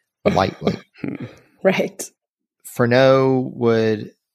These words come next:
Speaker 1: take it a step beyond because supposedly he even sent multiple copies of his paper to the president's house each day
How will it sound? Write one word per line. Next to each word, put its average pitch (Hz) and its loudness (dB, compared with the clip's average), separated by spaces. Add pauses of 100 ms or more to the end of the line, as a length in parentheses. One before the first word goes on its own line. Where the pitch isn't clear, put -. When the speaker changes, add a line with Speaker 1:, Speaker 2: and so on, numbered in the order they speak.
(360)
Speaker 1:
take 147 0
it 120 4
a 110 2
step - -2
beyond 120 0
because 113 -8
supposedly 208 0
he 185 -4 (400)
even 175 -2
sent - -2
multiple 147 2
copies 226 -4
of 117 0
his 113 -6
paper 101 -2 (200)
to 147 -8
the 135 -6
president's 107 0
house 104 -4
each - -12
day 127 2